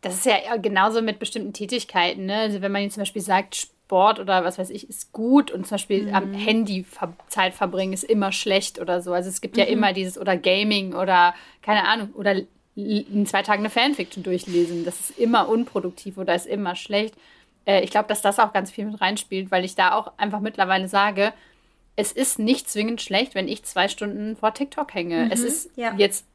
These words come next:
Speaker 1: nicht, es ist jetzt nicht so, dass ich da, keine Ahnung, äh, Geld mit verdiene oder damit irgendwie glücklicher werde oder keine Ahnung, aber es ist in dem Moment vielleicht manchmal das, was ich gerade möchte. Manchmal ist es richtig scheiße,
Speaker 2: Mhm.
Speaker 1: aber es ist halt nie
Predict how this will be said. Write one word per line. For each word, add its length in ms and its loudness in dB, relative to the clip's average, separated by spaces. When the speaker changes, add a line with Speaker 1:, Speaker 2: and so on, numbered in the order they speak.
Speaker 1:
nicht, 600 -2
es 120 0
ist 100 0
jetzt 200 2
nicht 140 2
so, 100 0
dass 200 0
ich 140 -8
da, 680 4
keine 200 0
Ahnung, 360 0
äh, 120 2
Geld 460 0
mit 100 -4
verdiene 540 2
oder 400 4
damit 380 -2
irgendwie 260 -6
glücklicher 560 0
werde 180 2
oder 140 -4
keine 300 -6
Ahnung, 260 2
aber 120 -2
es 100 -6
ist 160 -4
in 120 -2
dem 120 0
Moment 260 0
vielleicht 340 0
manchmal 300 -4
das, 220 0
was 140 -6
ich 120 -14
gerade 380 2
möchte. 320 -2
Manchmal 380 0
ist 100 -6
es 120 -8
richtig 300 -4
scheiße, 540 -2
Speaker 2:
Mhm. 460 -4
Speaker 1:
aber 160 4
es 80 -2
ist 160 -2
halt 160 2
nie 480 0